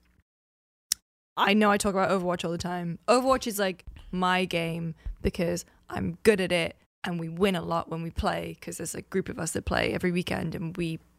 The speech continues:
we win a lot. We're very, we're good at Overwatch. Apex is, like, me, Tam, and Cardi usually playing. But because of just the nature of Apex, you know, when you play Overwatch, there's two teams.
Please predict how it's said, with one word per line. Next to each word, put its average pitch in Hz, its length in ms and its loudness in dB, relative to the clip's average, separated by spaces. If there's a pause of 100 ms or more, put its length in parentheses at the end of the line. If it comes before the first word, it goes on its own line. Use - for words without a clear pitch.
we 175 100 -2
win 170 220 0
a 185 80 -2
lot. - 200 -2
We're 165 80 -4
very, 165 200 -2 (340)
we're 175 100 0
good - 260 -4 (180)
at - 140 -2
Overwatch. - 500 -4 (720)
Apex 277 640 6 (100)
is, 196 380 2 (340)
like, 170 240 -6
me, 175 300 4
Tam, 190 260 2
and 202 80 0
Cardi 180 320 2
usually 170 300 -6
playing. 170 440 -6 (840)
But 208 240 6
because 214 240 -2
of 190 100 -2
just - 160 -6
the 208 80 2
nature 226 460 4
of 170 80 -4
Apex, 170 600 -6 (840)
you 214 80 -6
know, 160 140 -4
when 208 160 4
you 208 60 0
play 208 120 2
Overwatch, 180 600 0 (220)
there's - 120 -8
two 196 160 2
teams. - 500 -4